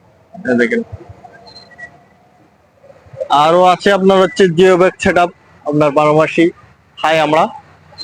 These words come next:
এই জিও ব্যাগ সেটআপ। আপনাদের মাঝে আরো তুলে দিচ্ছি পাকিস্তানি মালটা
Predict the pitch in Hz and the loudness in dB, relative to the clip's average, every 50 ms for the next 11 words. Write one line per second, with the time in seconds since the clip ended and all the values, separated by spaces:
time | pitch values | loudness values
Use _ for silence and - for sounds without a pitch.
0 | - - - _ _ - - _ _ _ - 147 143 147 143 147 156 156 151 160 | -20 -20 -20 _ _ -20 -20 _ _ _ -2 0 0 2 2 2 2 2 2 2
1 | 165 160 - - 165 143 165 175 - - - - - - - - - - - - | 0 -2 -4 -4 -2 -2 -2 -4 -4 -10 -20 -20 -20 -20 -20 -20 -20 -20 -12 -8
2 | 640 719 - 571 539 539 508 - - - - 539 508 - - - - - - - | -8 -8 -8 -8 -12 -12 -18 -20 -20 -20 -20 -16 -14 -10 -10 -10 -12 -12 -18 -20
3 | - - - - - - - - - - - 156 160 175 202 202 196 214 214 214 | -20 -20 -20 -20 -20 -20 -20 -20 -20 -6 -4 -2 0 2 2 2 4 4 4 4
4 | 196 208 202 202 208 196 - 214 208 208 202 202 - - 226 - - 196 190 - | 4 4 4 4 4 2 2 2 4 4 4 2 2 0 0 2 2 0 0 0
5 | - 208 - - - - - 180 147 131 123 120 - - | -4 -10 -8 -2 0 0 0 2 2 0 0 0 -4 -6